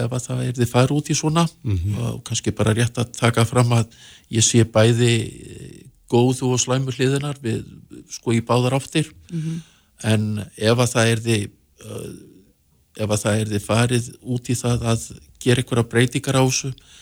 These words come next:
Speaker 1: að þá yrði, eh, þá yrði sú leið farin að beintengja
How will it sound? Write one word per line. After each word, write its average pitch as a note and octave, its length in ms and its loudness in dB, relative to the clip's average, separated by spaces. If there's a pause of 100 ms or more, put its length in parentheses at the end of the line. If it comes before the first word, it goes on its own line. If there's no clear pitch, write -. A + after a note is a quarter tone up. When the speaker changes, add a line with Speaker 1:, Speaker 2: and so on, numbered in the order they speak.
(480)
Speaker 1:
að G#2 80 -6
þá - 140 0 (180)
yrði, A2 480 0 (340)
eh, A2+ 460 -6 (160)
þá - 160 -6
yrði G#2+ 260 2
sú - 140 0
leið A2 240 2
farin A2 400 0
að G#2 160 0
beintengja B2 760 0